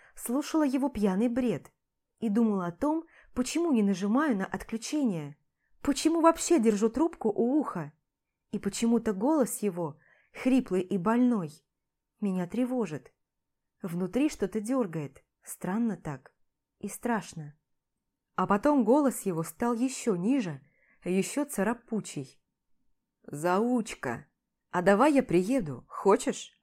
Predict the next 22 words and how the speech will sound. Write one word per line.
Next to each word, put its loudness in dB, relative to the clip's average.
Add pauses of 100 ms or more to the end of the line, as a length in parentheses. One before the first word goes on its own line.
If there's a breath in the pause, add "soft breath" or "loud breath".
а? -2 (680)
Всё 2
по-другому 6
будет, -2 (600)
так, 4
как 0
ты 4
захочешь. -2 (520)
Тебе 0
понравится, 0 (100)
заучка. -2 (560)
Я 6
сначала 2
сниму 2
с -6
тебя -4 (160)
эти -2
дешёвые 0
тряпки, -2 (500)
зубами, 0
бля, -2
стяну, -2